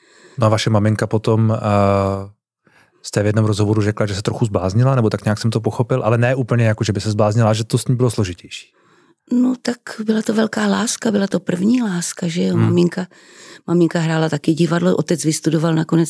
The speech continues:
Speaker 2: myslím, jedno, jeden z prvních ročníků Janáčkovy akademie, ovšem studoval i malířskou školu, dělal scenografii, kostýmní výtvarníci, byl velmi dobrý,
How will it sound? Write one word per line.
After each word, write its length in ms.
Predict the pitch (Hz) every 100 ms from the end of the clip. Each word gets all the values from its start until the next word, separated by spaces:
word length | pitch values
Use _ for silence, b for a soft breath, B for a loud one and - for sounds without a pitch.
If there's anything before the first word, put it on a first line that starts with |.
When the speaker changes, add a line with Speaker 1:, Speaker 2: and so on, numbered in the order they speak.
| -
Speaker 2:
myslím, 220 | 165 156
jedno, 220 | 160 160 156
jeden 180 | 170 156
z 80 | -
prvních 340 | 147 160 -
ročníků 360 | 165 165 165 156
Janáčkovy 480 | 156 151 - 147
akademie, 500 | 156 175 170 175 175 175 B B B B
ovšem 300 | 165 - 156
studoval 460 | - 147 156 160 139
i 80 |
malířskou 500 | 160 160 156 - 147
školu, 380 | 139 - 175 175
dělal 360 | 156 156 151 139
scenografii, 680 | - 170 170 160 160 - 151
kostýmní 480 | 156 - 175 175 160
výtvarníci, 560 | 147 160 156 - 147 B B B B -
byl 160 | 170
velmi 260 | 160 165 160
dobrý, 260 | 156 151